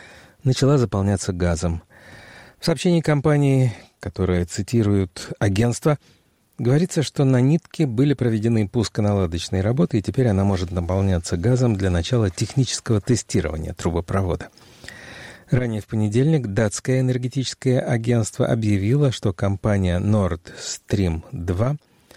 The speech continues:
выполнила все условия для ввода газопровода в эксплуатацию. Нитка газопровода частично проходит через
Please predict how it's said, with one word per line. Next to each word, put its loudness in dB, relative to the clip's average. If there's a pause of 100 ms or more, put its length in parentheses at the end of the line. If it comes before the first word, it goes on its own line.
(500)
выполнила 2
все 0
условия 0
для -2
ввода 0
газопровода 0 (120)
в -6 (120)
эксплуатацию. -2 (1600)
Нитка 2
газопровода 0
частично -4
проходит -2
через -2